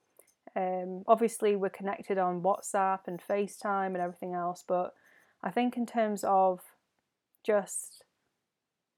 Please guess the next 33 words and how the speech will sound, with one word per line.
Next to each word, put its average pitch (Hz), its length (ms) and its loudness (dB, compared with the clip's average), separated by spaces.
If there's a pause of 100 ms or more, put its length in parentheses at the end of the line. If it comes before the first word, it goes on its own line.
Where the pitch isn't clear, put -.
(260)
I - 40 -10
think 359 240 -4
why 320 240 4
I 330 60 -2
feel 277 220 0
lonely 240 640 0
is 190 600 -4 (1700)
don't 440 180 -2
know 269 180 2
why 190 200 2
I 196 40 -2
do. 196 280 -8 (160)
I 262 60 -8
think 370 180 -8
I 339 40 -8
just 285 280 -6
do. 226 260 -2 (380)
Um, 208 540 -4 (1700)
there's 233 140 -4
no, 285 220 2
like, 214 420 2 (320)
reason 202 560 -2
for - 340 -6
it, - 100 -4
I - 40 -4
don't 220 300 -10 (120)
think. - 260 -12 (720)
Oh, 196 320 2
apart 220 360 2
from 220 100 -4
the 202 80 -4
fact 196 380 -2
that, 175 300 0